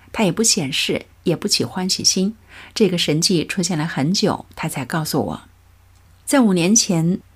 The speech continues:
母亲摔断过一次手，大臂骨头断裂，骨头尖儿把皮肤穿破了，也没医治，绑了一下，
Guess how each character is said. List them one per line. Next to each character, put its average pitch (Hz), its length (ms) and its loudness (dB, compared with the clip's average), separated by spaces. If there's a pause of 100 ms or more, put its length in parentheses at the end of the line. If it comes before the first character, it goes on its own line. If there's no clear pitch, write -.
母 180 140 2
亲 214 200 2
摔 269 200 0
断 254 200 0
过 185 120 0
一 180 100 0
次 196 180 -4
手， - 360 -2 (360)
大 269 180 4
臂 240 180 2
骨 170 180 0
头 - 320 -2
断 170 240 -2
裂， 165 320 2 (260)
骨 - 120 -2
头 180 160 -4
尖 240 200 2
儿 - 160 -2
把 151 160 -6
皮 - 220 -6
肤 180 160 -2
穿 151 260 -4
破 175 240 -4
了， 135 200 -8 (160)
也 156 160 -2
没 139 120 -2
医 185 220 2
治， 185 300 -2 (360)
绑 147 220 0
了 147 60 -4
一 175 120 -2
下， 156 360 -2